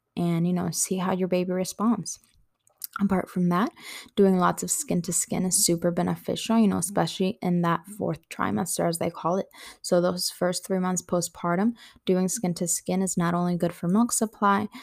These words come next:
but just for everything else that regulates the baby's, uh, health. And, you know, it's just a really beautiful thing to do. If your baby is sleeping through the night, you wanna make sure that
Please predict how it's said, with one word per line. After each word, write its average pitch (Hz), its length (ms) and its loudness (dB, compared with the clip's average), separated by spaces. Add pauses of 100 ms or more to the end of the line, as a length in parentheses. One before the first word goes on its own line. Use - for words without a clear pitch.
(200)
but 214 160 0
just 190 240 0
for - 180 -2
everything 190 540 2
else 170 320 0
that 170 300 0 (320)
regulates 170 600 2
the 170 140 -2
baby's, 160 640 -2 (420)
uh, 170 160 2
health. 202 480 -2 (140)
And, 170 280 0
you 170 60 2
know, 170 160 0
it's - 160 -6
just - 220 -6
a 175 80 0
really 180 280 4
beautiful 175 460 0
thing 175 220 0
to 196 140 -2
do. 233 180 4 (760)
If 196 200 0
your 208 140 2
baby 214 520 0
is 185 260 0
sleeping 202 420 0
through 196 200 -2
the 185 100 -2
night, 175 360 -4 (160)
you 208 120 4
wanna 190 160 4
make 185 160 -2
sure 196 300 -2
that 185 280 -2